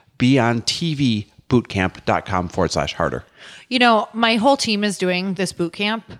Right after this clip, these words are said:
Speaker 2: It's actually, I made it required because I believe in it that much, because we're gonna be using it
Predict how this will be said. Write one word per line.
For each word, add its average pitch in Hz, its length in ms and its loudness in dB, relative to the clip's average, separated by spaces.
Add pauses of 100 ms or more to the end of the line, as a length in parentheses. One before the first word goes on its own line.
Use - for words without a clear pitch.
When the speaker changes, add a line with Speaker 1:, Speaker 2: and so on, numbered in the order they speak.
Speaker 2:
It's 202 320 2
actually, 190 360 0
I 185 80 4
made 180 180 2
it 180 80 0
required 175 380 -2
because 180 220 -6
I 180 80 4
believe 165 340 -2
in 190 60 0
it 196 140 -2
that 208 180 2
much, 226 200 0
because 196 220 -2
we're 196 160 2
gonna 220 160 -2
be 202 80 -2
using 180 600 0
it 151 320 -6